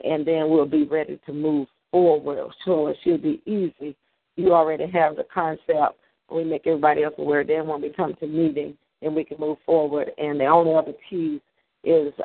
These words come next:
uh, you're gonna follow up, uh, with your person for catering, catering their quote for sixty, uh, people, 'cause that's really what it is, or however they do that. 'Cause normally most caterers know if they do fifty people, they do food for a little bit more, don't they?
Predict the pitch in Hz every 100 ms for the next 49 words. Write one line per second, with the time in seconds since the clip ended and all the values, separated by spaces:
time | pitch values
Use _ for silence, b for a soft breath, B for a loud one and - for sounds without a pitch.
0 | - 147 139 165 165 156 135 - 156 156
1 | 151 143 - _ 139 143 156 151 165 165
2 | 170 170 185 165 - 156 156 _ 156 151
3 | - - - 185 160 160 156 151 - _
4 | _ _ _ 208 185 156 151 156 160 156
5 | 147 - 180 151 - 147 151 - 185 -
6 | _ 156 135 _ _ _ _ _ _ -
7 | 147 139 - 190 - 110 - 143 135 _
8 | _ - 139 - 139 117 107 135 139 131
9 | 104 87 135 - 104 80 - _ _ _
10 | - 160 147 127 135 139 117 87 - 156
11 | 143 160 180 160 147 170 196 - 170 170
12 | 143 143 151 151 - 156 151 151 - 180
13 | - - 214 - - 170 160 165 - 185
14 | 165 - 156 151 147 151 170 196 156 151
15 | 139 147 -